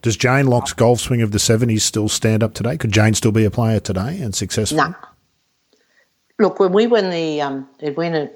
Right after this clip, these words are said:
Speaker 2: Lindy and I, when we won the World Championship for the first time in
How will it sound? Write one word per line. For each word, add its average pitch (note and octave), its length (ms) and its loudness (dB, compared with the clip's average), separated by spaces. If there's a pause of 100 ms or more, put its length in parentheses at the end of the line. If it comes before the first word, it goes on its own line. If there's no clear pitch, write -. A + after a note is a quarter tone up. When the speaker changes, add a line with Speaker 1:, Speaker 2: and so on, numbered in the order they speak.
Speaker 2:
Lindy C3+ 240 4
and C3 80 2
I, B2 240 0
when D3 180 -2
we C3+ 100 4
won C#3+ 180 4
the C#3+ 80 2
World B2+ 260 4
Championship C3 680 -2
for B2 80 -4
the A#2+ 60 -2
first B2 320 0
time B2 260 0
in A#2+ 140 -2